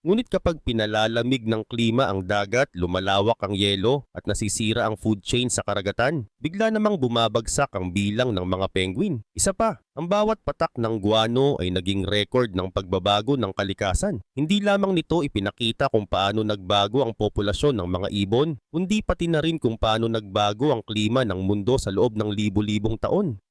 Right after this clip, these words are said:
Sa katunayan, natukoy ng mga eksperto ang malinaw na ugnayan ng pagbaba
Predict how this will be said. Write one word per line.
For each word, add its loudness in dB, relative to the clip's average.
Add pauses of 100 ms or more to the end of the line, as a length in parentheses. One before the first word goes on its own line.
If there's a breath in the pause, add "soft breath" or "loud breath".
(140)
Sa -2
katunayan, 2
natukoy 2
ng -2
mga 0
eksperto -2
ang 0
malinaw 0
na 0
ugnayan 0
ng -4
pagbaba 2